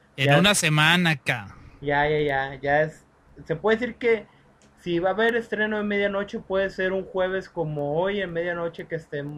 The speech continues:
Speaker 2: que se esté estrenando ya esta, esta película.
Speaker 1: Ujú.
Speaker 2: O sea, más bien el
Speaker 1: Yo,
Speaker 2: siguiente jueves.
Speaker 1: a mí se me hace que sí, güey. Se me hace que sí va a haber, este, estreno de medianoche. ¿Tú te irías al estreno de medianoche?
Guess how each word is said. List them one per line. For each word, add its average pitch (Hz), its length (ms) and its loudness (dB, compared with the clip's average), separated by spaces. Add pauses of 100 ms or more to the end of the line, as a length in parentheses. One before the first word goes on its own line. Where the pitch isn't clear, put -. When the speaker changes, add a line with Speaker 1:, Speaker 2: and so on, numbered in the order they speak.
(120)
Speaker 2:
que 139 120 -8
se 143 120 -14
esté 143 240 -10
estrenando 143 560 -6
ya 131 160 -4
esta, 127 420 -8
esta 127 260 -12
película. - 380 -18 (520)
Speaker 1:
Ujú. 139 340 -4
Speaker 2:
O - 20 0
sea, 139 300 2
más 156 180 0
bien 165 180 0
el 151 60 4
Speaker 1:
Yo, 185 140 8
Speaker 2:
siguiente 202 280 2
jueves. 143 320 2
Speaker 1:
a 165 80 2
mí 196 120 4
se 285 120 4
me 269 80 6
hace 175 180 4
que 180 100 2
sí, 139 400 2
güey. 120 220 -2 (260)
Se 156 140 -4
me 147 120 0
hace 165 160 0
que 196 120 0
sí - 180 0
va 175 100 4
a - 20 6
haber, 165 280 4 (1400)
este, 123 600 2
estreno 143 240 4
de 156 80 6
medianoche. 165 500 6
¿Tú 170 180 4
te 190 160 4
irías 180 360 4
al 196 100 2
estreno 180 280 -2
de 196 60 0
medianoche? 190 600 0